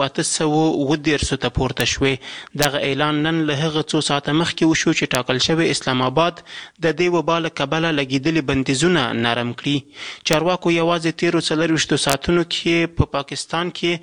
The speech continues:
د کووید نولس ناروغۍ د یو زرو پنځه سوه څلور اویا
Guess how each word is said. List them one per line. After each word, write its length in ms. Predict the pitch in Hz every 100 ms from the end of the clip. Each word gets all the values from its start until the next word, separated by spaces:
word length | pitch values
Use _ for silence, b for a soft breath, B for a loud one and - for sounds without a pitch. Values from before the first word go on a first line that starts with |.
| B B B 143
د 100 | 151 147
کووید 300 | 165 170 170 175
نولس 360 | 165 185 165 - 156
ناروغۍ 500 | 147 147 156 180 170 B B B 143
د 100 | 151 151
یو 200 | 170 175 156 165
زرو 180 | 170
پنځه 360 | 170 156 151 165
سوه 240 | 175 170 165
څلور 300 | 160 175 180
اویا 140 | 160